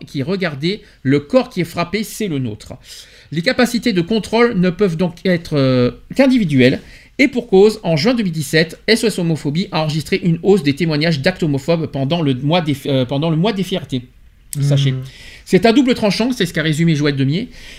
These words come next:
Speaker 1: À court terme, montrer qu'on est en couple provoque des réactions épidermiques, euh, épidermiques très homophobes, mais à long terme,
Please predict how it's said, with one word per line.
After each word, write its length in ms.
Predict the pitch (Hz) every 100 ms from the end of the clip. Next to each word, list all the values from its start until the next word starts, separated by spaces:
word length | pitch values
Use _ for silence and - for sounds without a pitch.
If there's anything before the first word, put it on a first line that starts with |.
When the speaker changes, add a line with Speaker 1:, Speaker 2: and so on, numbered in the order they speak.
| -
Speaker 1:
À 120 | 139
court 320 | 135 302 277
terme, 320 | - 208 220 -
montrer 400 | 165 214 220 254
qu'on 160 | 202
est 180 | 185 170
en 80 | 156
couple 380 | 139 247 262 -
provoque 540 | - - 247 247 247
des 100 | 175
réactions 460 | 190 226 - - 180
épidermiques, 640 | 277 277 247 214 175 185 -
euh, 40 | -
épidermiques 1120 | 156 - 156 - 196 147 160 135 214 180 131 - -
très 320 | - 302 240
homophobes, 500 | 214 185 - 175 165
mais 180 | 151 151
à 80 | 135
long 220 | 170 277
terme, 360 | - 190 202